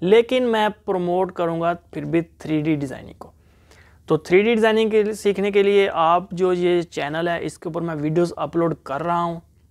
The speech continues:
लेक्चर्स की सूरत में, लेसन्स की सूरत में, ट्रेनिंग कैसे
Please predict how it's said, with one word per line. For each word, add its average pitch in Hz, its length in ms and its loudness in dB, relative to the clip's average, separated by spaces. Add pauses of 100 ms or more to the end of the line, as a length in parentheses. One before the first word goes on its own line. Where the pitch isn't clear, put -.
लेक्चर्स 156 540 -4
की 170 160 -4
सूरत 156 300 -4
में, 165 140 -4
लेसन्स 156 400 -4
की 165 100 -2
सूरत 151 320 -4
में, 151 180 -8 (220)
ट्रेनिंग 180 360 0 (960)
कैसे 180 500 2